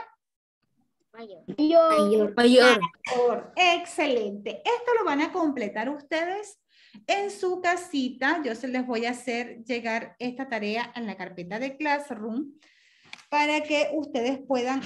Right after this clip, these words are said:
Speaker 4: realizar esta tarea. ¿Se entendió la clase del día de hoy?
Speaker 1: Sí, pero profe, yo no, yo ni mi mamá no tenemos Classroom.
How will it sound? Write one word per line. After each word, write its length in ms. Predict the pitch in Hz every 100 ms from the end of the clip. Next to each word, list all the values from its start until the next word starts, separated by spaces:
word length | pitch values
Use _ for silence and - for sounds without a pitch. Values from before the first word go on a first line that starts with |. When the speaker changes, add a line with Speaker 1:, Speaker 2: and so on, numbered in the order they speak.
| -
Speaker 4:
realizar 840 | 247 240 233 247 247 202 190 - 220
esta 340 | 208 - 202
tarea. 420 | 180 170 165 165
¿Se 140 | - 277
entendió 400 | 277 277 294 339
la 140 | 339
clase 320 | 320 320 330
del 160 | 311 269
día 240 | 254 269
de 120 | 269
hoy? 220 | 262 330 403 466 _ _ _ _
Speaker 1:
Sí, 300 | _ 269 285 285
pero 300 | 285 269 254
profe, 560 | 247 269 302 277 262
yo 240 | 254 262 262 262
no, 180 | 269 262 254 _ _ 226 226 214 _ 247
yo 180 | 262
ni 140 | 277 269
mi 160 | 254 226
mamá 380 | 214 226 233 254
no 180 | 254
tenemos 440 | 247 233 220 233 240 _
Classroom. 680 | 262 269 285 277 226 220